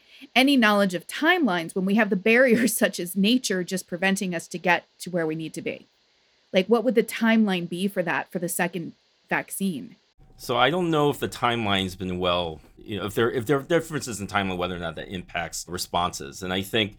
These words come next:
Speaker 2: you know, we're gonna do a little bit of a deep dive just because your audience is going to be a little bit more sophisticated than most. But I think one thing that I just wanna warn everyone that's looking at vaccine data is that there's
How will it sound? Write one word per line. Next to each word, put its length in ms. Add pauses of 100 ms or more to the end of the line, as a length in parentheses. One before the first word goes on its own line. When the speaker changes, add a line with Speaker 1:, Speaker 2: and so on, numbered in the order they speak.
(120)
Speaker 2:
you 140
know, 60
we're 80
gonna 200
do 200
a 20
little 220
bit 120
of 120
a 20
deep 240
dive 220
just 200
because 300
your 160
audience 520
is 180
going 240
to 100
be 180
a 40
little 160
bit 100
more 120
sophisticated 760
than 240
most. 480 (440)
But 160
I 80
think 240
one 160
thing 180
that 80
I 60
just 220
wanna 240
warn 540
everyone 920
that's 300
looking 280
at 100
vaccine 480
data 460
is 140
that 160
there's 260